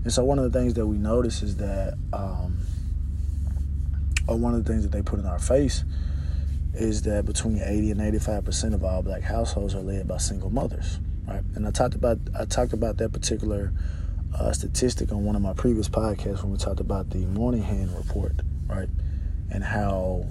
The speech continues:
that this rise in, um, the fathers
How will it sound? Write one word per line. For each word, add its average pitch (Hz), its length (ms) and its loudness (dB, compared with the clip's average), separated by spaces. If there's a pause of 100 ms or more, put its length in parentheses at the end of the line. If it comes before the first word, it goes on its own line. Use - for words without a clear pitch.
(100)
that 92 500 0 (480)
this 101 300 0 (120)
rise 101 1000 2 (220)
in, 92 580 -2
um, 90 480 -2 (1600)
the - 120 -2
fathers 104 760 2